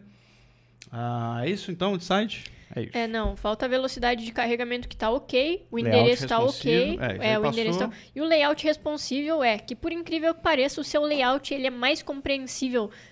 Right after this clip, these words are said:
Speaker 2: no mobile do que num P C.
Speaker 1: É.
Speaker 2: Porém, a sua aba de About some no mobile.
Speaker 1: <laughs> Ou seja, a gente não consegue saber nada sobre você no mobile,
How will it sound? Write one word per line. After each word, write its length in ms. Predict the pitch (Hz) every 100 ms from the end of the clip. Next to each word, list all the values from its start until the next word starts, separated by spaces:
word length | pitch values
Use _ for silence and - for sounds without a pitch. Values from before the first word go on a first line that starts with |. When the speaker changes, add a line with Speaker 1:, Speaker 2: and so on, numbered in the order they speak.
| -
Speaker 2:
no 180 | 233 339
mobile 600 | 359 226 226 254 294 294 _ _ _ 269
do 140 | 330
que 200 | 339 269
num 220 | 262 262
P 160 | 254 311
C. 280 | - - - - _ _ -
Speaker 1:
É. 60 | -
Speaker 2:
Porém, 460 | 330 330 247 277 294
a 120 | 262
sua 260 | 247 285 240
aba 200 | 233 247
de 240 | 214 247 -
About 520 | 262 214 214 233 -
some 520 | - - 226 233 254
no 100 | 247
mobile. 380 | 247 233 - -
Speaker 1:
<laughs> 40 | -
Ou 80 | 113
seja, 320 | - 92 95
a 60 |
gente 120 | 101 110
não 80 |
consegue 320 | 117 123 120 -
saber 180 | 123 117
nada 180 | 110
sobre 160 | 107 107
você 260 | 120 113 104
no 100 | 110
mobile, 400 | 113 107 -